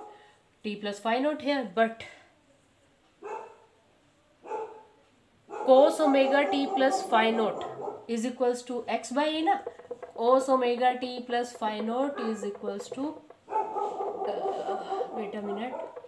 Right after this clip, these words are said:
cos omega t plus phi naught is equals to x by a. So what will be the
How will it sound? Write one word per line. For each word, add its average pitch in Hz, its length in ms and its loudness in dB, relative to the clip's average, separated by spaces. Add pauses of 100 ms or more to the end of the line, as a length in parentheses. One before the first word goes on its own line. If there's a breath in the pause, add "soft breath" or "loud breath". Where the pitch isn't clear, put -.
(140)
cos 247 240 0
omega 240 360 0
t 247 120 -6
plus 247 260 -4
phi 226 200 -2
naught 226 200 -4
is 226 140 -4
equals 226 300 -4
to - 200 -4
x - 240 -6
by 226 200 4 (120)
a. 320 240 -2 (380 loud breath)
So 254 200 2
what 254 200 4
will 294 200 2
be 302 120 0
the 294 340 6